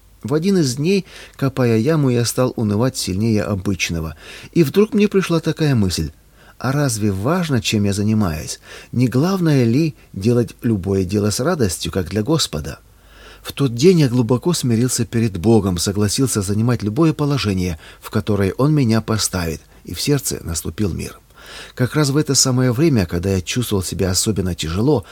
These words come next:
мне в руки попала книга с очень простым названием "Смирение". Она меня очень заинтересовала.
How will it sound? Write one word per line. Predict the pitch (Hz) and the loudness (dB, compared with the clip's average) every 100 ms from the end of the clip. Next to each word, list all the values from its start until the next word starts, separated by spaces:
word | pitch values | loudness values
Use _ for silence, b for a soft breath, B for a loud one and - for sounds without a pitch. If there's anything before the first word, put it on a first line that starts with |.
| B B - | B B 0
мне | 135 | 2
в | 143 | 4
руки | 190 - | 2 2
попала | 156 127 - 156 143 | 0 0 2 2 0
книга | - 143 131 | 0 0 2
с | 120 | 2
очень | 120 120 113 | 0 0 -2
простым | 110 101 - 135 | -2 -2 0 2
названием | 123 87 98 98 95 87 - - | 2 2 2 2 2 -2 -6 -6
"Смирение". | - 107 82 78 69 - _ B B B B - | -2 0 -2 -6 -10 -14 _ B B B B -2
Она | 151 202 | 2 4
меня | 180 170 | 4 2
очень | 151 143 139 | 0 0 0
заинтересовала. | 117 131 120 117 123 120 90 80 73 | 2 2 2 2 2 2 0 -2 -6